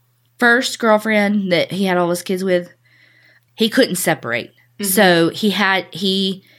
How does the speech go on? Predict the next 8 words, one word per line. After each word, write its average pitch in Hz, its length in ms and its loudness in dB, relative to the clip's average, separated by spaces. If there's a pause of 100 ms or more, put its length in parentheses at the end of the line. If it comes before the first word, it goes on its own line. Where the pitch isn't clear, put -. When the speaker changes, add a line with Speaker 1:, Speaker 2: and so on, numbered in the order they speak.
(340)
Speaker 1:
abused 170 440 -2
her. - 340 -6 (760)
But 196 160 4
with 185 180 2
this 185 180 -2
n-, 170 240 -4
other 302 240 4
girlfriend, 151 840 0